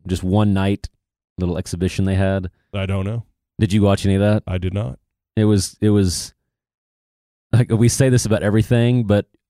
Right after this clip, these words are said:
Speaker 1: you and I would have run a better event.
Speaker 2: Ay, ay, ay.
Speaker 1: They fed forehands to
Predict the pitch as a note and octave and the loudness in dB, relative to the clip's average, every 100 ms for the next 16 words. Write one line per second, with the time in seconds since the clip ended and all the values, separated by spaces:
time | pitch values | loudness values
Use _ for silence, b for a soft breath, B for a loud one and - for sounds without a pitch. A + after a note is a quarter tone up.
0 | _ _ - G2+ A#2+ A2+ G#2+ G2+ F#2+ F#2+ | _ _ 0 2 2 2 0 0 2 2
1 | F2+ E2+ F#2+ F#2 F2+ G2 G2+ F#2+ F2+ _ | 0 0 0 0 0 2 2 0 -2 _
2 | _ _ _ _ _ _ - F#2 G2 F2+ | _ _ _ _ _ _ -4 0 0 0
3 | D#2 - - A#2 A2 G#2+ G2 G#2+ A2+ G#2 | -4 -10 -12 -8 -6 -6 -8 -8 -8 -4
4 | A2+ C#3 - - C#3+ C3 - C#3 B2 A2 | 0 0 0 0 2 0 0 2 2 2
5 | F2+ F2+ F#2+ - - G#2+ G2+ F#2+ | 0 0 -2 -2 0 4 4 2